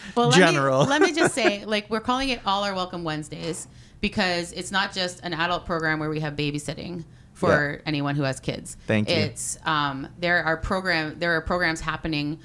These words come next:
Speaker 1: for all age groups on this night because we want everyone in, like, no matter how old you are, from baby all the way to, you know, the oldest adult in our,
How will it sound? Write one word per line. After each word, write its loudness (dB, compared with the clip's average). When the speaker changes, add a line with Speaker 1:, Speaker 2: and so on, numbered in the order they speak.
Speaker 1:
for 0
all 0
age -4
groups -8
on 0
this -4
night -6
because -2
we -4
want -2
everyone -2
in, -4
like, -4
no 0
matter 0
how 0
old -2
you -4
are, 0
from -4
baby -2
all 0
the -2
way 0
to, 0
you 0
know, 0
the -6
oldest 0
adult 0
in 2
our, -2